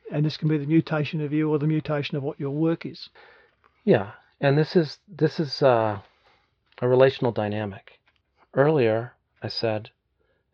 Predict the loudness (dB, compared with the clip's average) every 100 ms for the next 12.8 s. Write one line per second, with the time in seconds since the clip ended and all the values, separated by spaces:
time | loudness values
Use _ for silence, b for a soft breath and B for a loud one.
0 | -8 0 2 2 -2 -4 -2 -2 -2 -8
1 | -10 _ _ _ _ _ _ -6 -2 0
2 | 2 0 -2 -8 -8 -12 _ _ _ _
3 | _ _ _ -8 -4 -4 -6 -8 -8 -12
4 | _ _ _ _ _ -6 -2 -2 -4 -10
5 | -4 -2 -2 -6 -14 _ _ _ _ _
6 | _ -4 -2 0 -2 -6 -8 -10 -12 -12
7 | -12 -20 -20 _ _ _ _ -8 -4 -2
8 | -2 -2 -6 -8 -6 -4 -6 -12 -8 -8
9 | -8 -14 _ _ _ _ _ _ _ -8
10 | -8 -6 -6 -8 -8 -12 -12 -14 -14 -20
11 | _ _ _ _ _ -4 -4 -4 -4 -6
12 | -8 -10 -6 -6 -6 -10 -12 -18